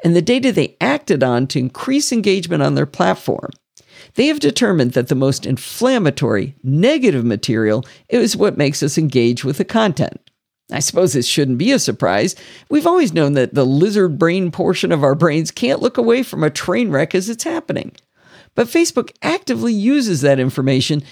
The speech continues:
to give us more inflammatory and more negative information to drive us to use their product more. Now, <laughs> I bet a bunch of you are hollering into your phones, "Gee, Allison, did you just figure this out?"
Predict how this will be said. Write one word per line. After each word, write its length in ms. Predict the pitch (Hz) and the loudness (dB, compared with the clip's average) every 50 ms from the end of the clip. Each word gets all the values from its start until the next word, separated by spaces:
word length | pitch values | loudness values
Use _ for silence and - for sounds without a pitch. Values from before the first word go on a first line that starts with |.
| - _ _ | -20 _ _
to 100 | - 226 | -2 0
give 240 | 202 254 254 226 226 | 2 2 0 2 2
us 180 | 254 240 - | 0 -2 -2
more 540 | - 202 208 220 247 320 339 359 359 359 339 | -4 -4 -4 -2 0 2 4 4 4 4 2
inflammatory 800 | 285 214 165 - - 127 123 120 113 117 - - 175 180 196 202 | 2 0 -2 -4 -2 -2 0 0 0 -2 -2 -2 -2 -2 -2 0
and 120 | - 240 233 | 0 -2 -2
more 380 | 233 240 285 302 294 294 294 | -2 -2 0 0 2 2 2
negative 400 | 277 262 277 254 262 240 247 214 | 2 0 0 0 0 -2 -2 -2
information 680 | 226 226 208 - 214 196 185 170 170 - - 143 143 139 - - - _ _ | -2 -4 -2 -2 -2 0 0 0 0 0 0 -2 -4 -4 -8 -20 -20 _ _
to 100 | - 214 | -4 -4
drive 440 | 196 - 147 120 143 143 139 143 151 | -4 -2 0 2 2 4 4 4 2
us 140 | 165 147 - | 0 0 -2
to 100 | - 170 | -4 -4
use 300 | 165 147 139 131 131 123 | 0 0 0 0 0 0
their 120 | - 131 | -2 -2
product 420 | 120 - 135 - 117 127 - - 135 | 0 0 -2 -2 -2 -4 -6 -8 -2
more. 400 | 151 165 175 139 - - - - _ _ _ _ _ _ _ _ _ _ _ _ _ _ _ _ - | 0 2 2 2 0 -2 -8 -14 _ _ _ _ _ _ _ _ _ _ _ _ _ _ _ _ -6
Now, 380 | - 208 214 214 208 - - - 151 - | -2 0 2 2 0 -2 -6 -12 -14 -12
<laughs> 140 | - - | -12 -6
I 140 | - 214 - | -4 -4 -4
bet 200 | 381 - - - | 0 0 2 2
a 60 | - | 2
bunch 420 | 147 151 - _ - 185 180 - - | 0 -2 -6 _ 0 0 0 0 -4
of 60 | 151 | -4
you 100 | 139 135 | 0 0
are 60 | 131 | 0
hollering 360 | 139 123 131 143 143 143 143 | 2 2 2 2 2 0 0
into 180 | 143 135 135 135 | 0 0 0 0
your 100 | 135 135 | 0 -2
phones, 340 | 135 - 135 123 123 123 - - - - - _ _ | 0 -2 -2 -2 -2 -4 -8 -14 -20 -20 -20 _ _
"Gee, 420 | 135 117 101 123 151 196 247 302 320 | -8 -4 0 4 4 6 6 6 4
Allison, 420 | - 127 131 139 131 - - 214 | 4 4 2 2 0 0 0 -2
did 180 | 185 170 135 170 | -2 0 0 0
you 80 | 233 | -2
just 360 | 233 170 127 143 170 208 - | -2 0 2 2 2 2 0
figure 300 | - - 160 175 208 220 | -4 -4 -4 -2 0 0
this 240 | 170 147 180 180 - | 2 2 0 0 2
out?" 340 | - 131 - 226 254 370 - | 0 2 2 2 2 0 -4